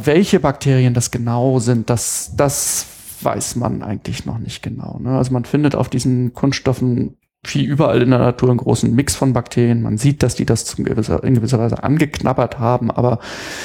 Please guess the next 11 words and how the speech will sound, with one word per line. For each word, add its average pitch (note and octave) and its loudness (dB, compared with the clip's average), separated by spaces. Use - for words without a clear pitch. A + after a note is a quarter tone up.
ähm, A#2+ 2
das B2+ 0
ist - -4
eigentlich - -2
auch B2 0
schon - -4
alles, - -6
was - -8
man A#2 -8
da C3+ -8
weiß. - -10